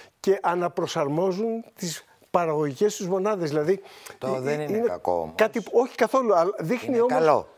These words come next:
Speaker 1: πόσο, πόσο μεγάλο είναι
Speaker 2: Ναι,
Speaker 1: το κύμα που
Speaker 2: γιατί
Speaker 1: έρχεται.
Speaker 2: έχουν κινητοποιηθεί οι πάντες και στην Ευρωπαϊκή Ένωση, επειδή εμείς είμαστε στην Ευρωπαϊκή Ενδοκρινολογική Εταιρεία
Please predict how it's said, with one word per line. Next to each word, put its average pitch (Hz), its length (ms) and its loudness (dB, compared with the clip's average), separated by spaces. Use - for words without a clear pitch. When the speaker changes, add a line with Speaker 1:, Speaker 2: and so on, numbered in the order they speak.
Speaker 1:
πόσο, 240 460 0
πόσο 247 380 0
μεγάλο 170 500 2
είναι 220 120 -2
Speaker 2:
Ναι, 214 60 -2
Speaker 1:
το - 60 -4
κύμα 208 200 0
που 190 140 -2
Speaker 2:
γιατί 127 120 -2
Speaker 1:
έρχεται. 110 180 -2
Speaker 2:
έχουν 131 400 -4
κινητοποιηθεί 113 800 -6
οι 147 100 -4
πάντες 80 380 0
και 98 100 -10
στην 98 180 -10
Ευρωπαϊκή 95 520 -4
Ένωση, 113 340 -6
επειδή 113 400 -4
εμείς 110 280 -6
είμαστε 117 320 -8
στην 85 280 -12
Ευρωπαϊκή 82 520 -6
Ενδοκρινολογική 78 640 -6
Εταιρεία 80 460 -6